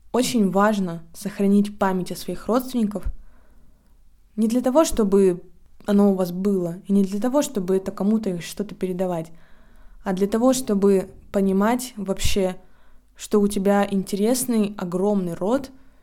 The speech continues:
и вообще осознавать ценность семьи и ценность передачи традиций из поколения в поколение.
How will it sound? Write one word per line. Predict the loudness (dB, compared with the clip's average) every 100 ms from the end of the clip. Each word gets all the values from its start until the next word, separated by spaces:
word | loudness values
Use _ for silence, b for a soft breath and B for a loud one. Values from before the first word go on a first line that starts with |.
| b b -8
и | -4
вообще | -4 -2 0
осознавать | 0 -4 -6 -6 -4 -2 0 0 -2 -16 -20 -14
ценность | 0 4 4 4 0 -2 -14
семьи | -6 -2 -2 0 -2 -2 -4 b b b b
и | -10
ценность | -4 0 2 2 0 -4 -18 b b
передачи | 2 4 4 2 2 0 0 0 -2
традиций | 0 0 2 0 0 0 0 -2 -12
из | -14 -10
поколения | -8 -4 0 2
в | 2 -2
поколение. | -8 -6 -6 -6 -8